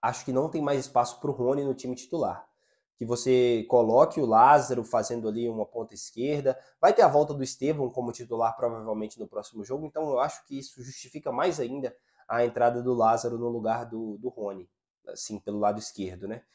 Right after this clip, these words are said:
Enfim, o Abel sabe o que faz. E talvez uma mudança ali na lateral esquerda, não sei como, como tá a recuperação do Piquerez, né? Por isso que o Vanderlan tá jogando.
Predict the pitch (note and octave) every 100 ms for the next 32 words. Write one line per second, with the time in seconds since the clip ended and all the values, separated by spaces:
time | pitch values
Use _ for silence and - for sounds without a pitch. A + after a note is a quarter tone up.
0 | _ - G#3+ A2+ F#2+ - _ C3 D3+ B2+
1 | C#3+ - C3+ C3+ C#3 - D#2+ E2 - _
2 | - C#3+ C#3+ A#2 C3 C3+ C3+ B2+ A#2+ B2
3 | A#2+ A#2 A2+ A#2 A2+ G#2 - A#2+ C#3 A#2+
4 | G#2 G2+ A2 A2+ A2+ A2+ A2 - A2+ G#2+
5 | G#2+ A2+ - A2+ G#2 A#2 A2 G#2+ G#2+ G2
6 | C3+ B2 A#2 - _ _ A2+ A2+ A2 A2
7 | G#2+ G#2+ A2 G#2+ G#2+ G2+ B2